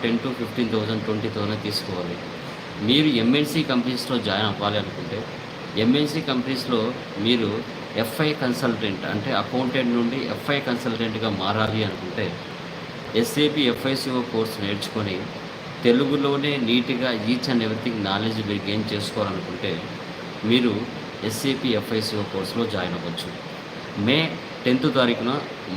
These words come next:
మార్నింగ్ ఎయిట్ ఏఎం to నైన్ ఏఎం ఆన్‌లైన్ న్యూ బ్యాచ్ అనేది స్టార్ట్ చేస్తున్నాం. స్టూడెంట్స్ అయినా, లెక్చరర్స్ అయినా, కామర్స్ అయినా, కామర్స్ స్టూడెంట్స్ అయినా,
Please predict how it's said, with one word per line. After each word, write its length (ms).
మార్నింగ్ 460
ఎయిట్ 220
ఏఎం 160
to 80
నైన్ 260
ఏఎం 200
ఆన్‌లైన్ 380
న్యూ 180
బ్యాచ్ 200
అనేది 220
స్టార్ట్ 280
చేస్తున్నాం. 420
స్టూడెంట్స్ 640
అయినా, 180
లెక్చరర్స్ 500
అయినా, 160
కామర్స్ 540
అయినా, 180
కామర్స్ 260
స్టూడెంట్స్ 380
అయినా, 160